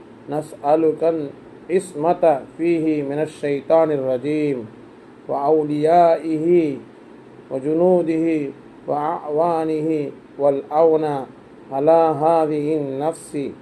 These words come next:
نفس الأمارة بالسوء، والاشتغال بما يقربني إليك زلفى يا ذا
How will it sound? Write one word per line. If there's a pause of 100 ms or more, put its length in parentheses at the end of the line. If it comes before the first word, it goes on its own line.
(340)
نفس
الأمارة
بالسوء، (580)
والاشتغال (1160)
بما (120)
يقربني (760)
إليك (1400)
زلفى (140)
يا
ذا